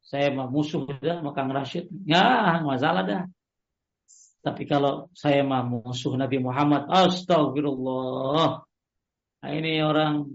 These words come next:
ya, hati-hati. Jadi, Bapak Ibu sekalian yang dimuliakan Allah Subhanahu wa taala, gara-gara satu saja,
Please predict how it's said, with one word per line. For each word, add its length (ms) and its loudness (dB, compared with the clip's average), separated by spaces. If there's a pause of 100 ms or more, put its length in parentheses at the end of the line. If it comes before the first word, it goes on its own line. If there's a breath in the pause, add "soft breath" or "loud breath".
(480)
ya, 480 -2 (160)
hati-hati. 640 -2 (960)
Jadi, 640 2 (960)
Bapak 320 0
Ibu 120 0
sekalian 480 0
yang 160 -2
dimuliakan 480 -2
Allah 280 -4
Subhanahu 320 -6
wa 20 -10
taala, 260 -2
gara-gara 400 6
satu 480 0
saja, 520 -2